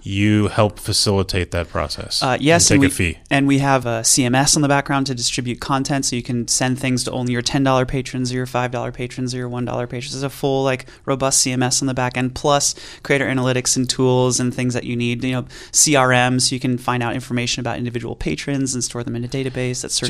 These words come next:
Speaker 1: Jack, you're wrecking the joke. I was gonna say, "That sounds like a fancy tip jar,"
Speaker 2: I'm
Speaker 1: and
Speaker 2: sorry.
Speaker 1: then, then you were
Speaker 2: I,
Speaker 1: gonna get
Speaker 2: I
Speaker 1: mad.
Speaker 2: totally, I, I cut off your steam there. That's
Speaker 1: No, no,
Speaker 2: sucked.
Speaker 1: no, no, but you've
Speaker 2: Yeah.
Speaker 1: explained why it's not a fancy tip jar. But I
Speaker 2: Yeah.
Speaker 1: described this as a tip jar 'cause it
Speaker 2: Mm.
Speaker 1: seemed like a reasonable way to describe it, and
Speaker 2: Yeah.
Speaker 1: you got upset with me.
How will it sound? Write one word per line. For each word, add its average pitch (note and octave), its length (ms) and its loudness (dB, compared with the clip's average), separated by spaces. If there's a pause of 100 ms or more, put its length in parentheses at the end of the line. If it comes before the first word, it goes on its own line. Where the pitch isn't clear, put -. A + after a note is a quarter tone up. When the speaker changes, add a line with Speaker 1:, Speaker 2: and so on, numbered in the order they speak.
(120)
Speaker 1:
Jack, A#2 100 2
you're A#2 100 6
wrecking B2+ 300 6
the G#2+ 80 4
joke. G2 340 4
I F#2+ 60 0
was F#2 120 0
gonna G2 140 0
say, G#2 140 0
"That F#2+ 120 0
sounds B2 200 4
like A2 100 2
a F#2+ 60 -2
fancy G#2+ 380 -2
tip - 260 -2
jar," F2+ 200 0
Speaker 2:
I'm E2 40 -2
Speaker 1:
and E2+ 80 0
Speaker 2:
sorry. G2 200 2
Speaker 1:
then, A2 60 2
then A2 120 6
you A2 60 6
were G#2+ 40 6
Speaker 2:
I, G#2 40 4
Speaker 1:
gonna G#2+ 140 4
get G#2+ 240 2
Speaker 2:
I A2+ 60 6
Speaker 1:
mad. F#2+ 320 4
Speaker 2:
totally, A#2 220 -4 (100)
I, A#2+ 80 -6
I A#2 40 -6
cut - 220 -2
off A2+ 220 -2
your A2 120 -6
steam G2+ 360 -4
there. F#2+ 240 -10
That's - 100 2
Speaker 1:
No, D3+ 260 8
no, D3 100 8
Speaker 2:
sucked. D3 80 6
Speaker 1:
no, D#3 220 6
no, B2 200 8
but G2 140 2
you've G#2 160 4
Speaker 2:
Yeah. G#2 80 2
Speaker 1:
explained G#2+ 320 2
why G2+ 140 6
it's F#2+ 140 -2
not G2+ 180 4
a - 20 0
fancy F2+ 320 -4
tip F2+ 220 -8
jar. F2+ 160 -2
But A2+ 100 6
I B2+ 60 8
Speaker 2:
Yeah. C3+ 80 6
Speaker 1:
described F3+ 340 2
this C#3 160 2
as B2+ 80 -2
a B2 60 0
tip B2+ 180 2
jar E2 340 -2 (240)
'cause D#3+ 120 -2
it G#2+ 60 0
Speaker 2:
Mm. - 20 -4
Speaker 1:
seemed C3 340 6
like G#2 240 4
a F#2 100 -2 (160)
reasonable G2+ 520 2
way F2+ 120 4
to E2+ 120 -2
describe E2+ 420 2
it, F2 140 -4
and - 80 -10
Speaker 2:
Yeah. C3+ 140 2
Speaker 1:
you F#2+ 80 0
got F#2+ 180 2
upset E3 320 2
with A2+ 160 -8
me. A2+ 200 -6